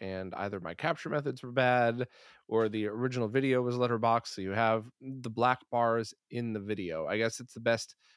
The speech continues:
way to explain it for anybody that hasn't really dug into that. You know, you see, you take a four-by-three video and you play it on your sixteen-by-nine T V, you have the black bars on the left and the right,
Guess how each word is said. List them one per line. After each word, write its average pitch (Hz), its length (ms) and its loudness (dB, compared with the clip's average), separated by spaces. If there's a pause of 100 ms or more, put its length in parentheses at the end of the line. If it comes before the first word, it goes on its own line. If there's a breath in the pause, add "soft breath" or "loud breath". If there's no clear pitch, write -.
(140 soft breath)
way 123 80 0
to 120 100 0
explain 110 340 0
it 98 100 -6
for - 80 -6
anybody 98 300 -2
that 87 80 -2
hasn't 92 240 -8
really 95 160 -4
dug 90 240 -6
into 95 240 -8
that. 78 240 -10
You 127 100 -16
know, 87 80 -8
you 92 160 -10
see, 107 340 -4 (460 soft breath)
you 123 100 -4
take 131 220 0
a 120 60 0
four-by-three 120 640 2
video 107 400 2
and 107 100 -6
you 95 80 -6
play 110 240 -2
it 98 80 -2
on 98 140 -6
your 95 140 -6
sixteen-by-nine 98 760 -6
T 92 160 -12
V, 107 180 -4
you 90 120 -4
have 87 160 -4
the 98 80 -12
black 90 280 -4
bars 98 280 0
on 101 60 -10
the 95 60 -8
left 90 260 -8
and - 100 -16
the 92 60 -10
right, 135 300 2